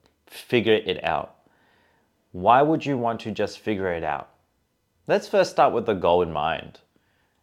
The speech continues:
If you're trying to lose ten kilos, and you've been trying to lose ten kilos for the last ten years, but it always goes up instead,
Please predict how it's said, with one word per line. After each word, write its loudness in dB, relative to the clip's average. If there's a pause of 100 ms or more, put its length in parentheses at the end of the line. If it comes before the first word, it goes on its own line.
If -8
you're 2
trying 2
to 0
lose 0
ten -6
kilos, -4 (420)
and -4
you've -4
been -4
trying 0
to -4
lose 0
ten -6
kilos -2
for -20
the -2
last 0
ten -4
years, -4 (340)
but -4
it 0
always 4
goes 2
up 4
instead, 0